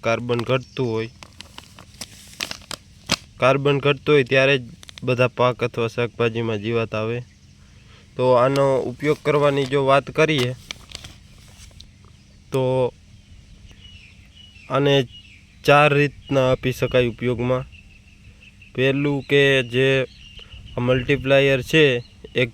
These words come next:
કિલોનું પેકેટ, ઈ જે ગોબર ખાદ હોય આપણે, જે છાણિયું ખાતર, એમાં એક એકર દીઠ એક કિલો નાખી દેવાનું મિક્સ કરીને. અને બીજી રીતના જોઈએ તો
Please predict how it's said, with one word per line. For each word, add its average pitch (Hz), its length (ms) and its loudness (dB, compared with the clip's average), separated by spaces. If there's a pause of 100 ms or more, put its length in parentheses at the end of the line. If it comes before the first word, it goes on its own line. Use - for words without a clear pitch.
કિલોનું 123 380 2
પેકેટ, 117 400 -2 (1120)
ઈ 131 380 0
જે 131 100 2 (180)
ગોબર 131 280 0 (100)
ખાદ 139 260 4
હોય 156 180 8
આપણે, 117 280 2 (800)
જે 117 180 -4
છાણિયું 123 420 2
ખાતર, 123 300 -4 (800)
એમાં 135 280 2 (720)
એક 147 180 4
એકર 139 360 2
દીઠ 135 280 0
એક 135 100 -4 (120)
કિલો 131 260 0 (800)
નાખી 123 340 0
દેવાનું 113 480 -4
મિક્સ 120 180 -4 (100)
કરીને. 113 300 -2 (1300)
અને 120 240 2 (1040)
બીજી 139 420 0 (100)
રીતના 143 460 2
જોઈએ 147 260 4 (100)
તો 139 80 2